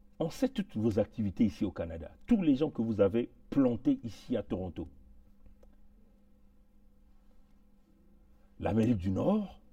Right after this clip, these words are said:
sauront que vous êtes arrivé, que vous êtes prêt à faire l'action. Au moment où tes activités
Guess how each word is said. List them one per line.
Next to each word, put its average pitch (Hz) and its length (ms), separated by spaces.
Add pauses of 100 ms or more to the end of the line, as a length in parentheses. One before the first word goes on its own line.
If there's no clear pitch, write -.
(140)
sauront - 540 (120)
que 214 280 (400)
vous 104 200
êtes 120 140
arrivé, 127 420 (260)
que 107 80
vous 120 220
êtes 151 200
prêt 175 220
à 143 40
faire - 300
l'action. - 400 (4000)
Au 104 80
moment 120 360 (140)
où 226 280 (1120)
tes 87 320
activités 139 720